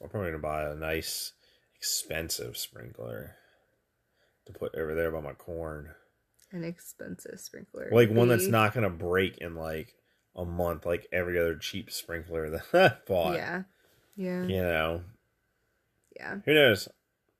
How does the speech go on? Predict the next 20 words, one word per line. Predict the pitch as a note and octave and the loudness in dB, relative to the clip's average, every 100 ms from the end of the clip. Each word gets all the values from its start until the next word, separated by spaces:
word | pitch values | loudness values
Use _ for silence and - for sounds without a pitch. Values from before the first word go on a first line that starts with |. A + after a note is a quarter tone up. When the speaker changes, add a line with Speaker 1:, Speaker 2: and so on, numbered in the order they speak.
| _ _ _ _ | _ _ _ _
Speaker 1:
I | F#2+ | -8
don't | |
know. | F2 E2 G2+ _ | -6 -6 -8 _
It, | G2 - E2 - | -10 -8 -12 0
we | F#2+ | 4
need | D#3 A#2 D2+ | 6 4 2
rain. | E2 F#2+ F2+ D2 D#2 F2+ _ _ | 2 2 2 -4 -10 -18 _ _
Speaker 2:
We | F#3+ F#3 | -4 -2
do, | F3 G3 | 6 6
but | F#3+ F3 G3 | 8 2 0
there's | F#3 F3+ F3+ | 2 2 2
not | F3 F3 F3 F#3 - | 0 2 2 2 -2
a | |
drop | D#3+ F3 E3 E3+ | -8 -2 0 0
in | F#3 | -2
the | F#3 | -6
forecast. | - E2 - E2+ F#2 F#3 - | -6 -8 -6 -6 -6 -6 2
Speaker 1:
Are | |
you | D#3 | 4
serious? | - F#3+ E4 F#4 - | 8 10 10 6 2